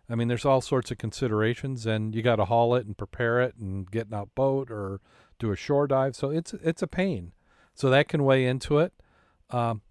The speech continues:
is it fun? You know, was he on the way out of the career, uh, uh, or the hobby? And, um, and this is,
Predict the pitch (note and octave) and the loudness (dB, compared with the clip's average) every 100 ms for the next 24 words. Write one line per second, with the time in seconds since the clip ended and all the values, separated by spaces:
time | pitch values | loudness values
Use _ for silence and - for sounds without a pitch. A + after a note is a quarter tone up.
0 | - C#3 C3 C3+ - C#3+ F#2 - _ _ | 0 2 2 0 0 0 0 -12 _ _
1 | _ A#2 A2 A2+ A2+ - C#3 C3+ B2 B2 | _ 0 2 2 0 0 0 2 4 2
2 | A#2+ A#2 A2+ A2 A2 G#2+ A2 A2+ A2+ A2 | 2 0 0 0 0 -2 0 4 4 2
3 | G#2+ - - A#2 A#2+ D3 G3+ _ _ _ | 0 -6 -4 0 2 2 -2 _ _ _
4 | _ _ - - G2+ G#2 F#2 G#2+ G2+ G2 | _ _ -8 -2 -2 -2 -6 -6 -6 -2
5 | G#2+ G2 G2 F#2+ C3+ A#2+ D#3+ G3+ _ _ | -2 0 -4 0 2 4 2 -4 _ _
6 | _ _ _ _ _ _ _ A#2 A2 G#2+ | _ _ _ _ _ _ _ 0 0 0
7 | G#2 G2+ F#2+ _ _ _ _ _ _ - | -2 -6 -10 _ _ _ _ _ _ -12
8 | G#2 G#2+ A2 _ - C3 C3+ D#3 C#3+ | -10 -10 -14 _ 0 2 2 0 -4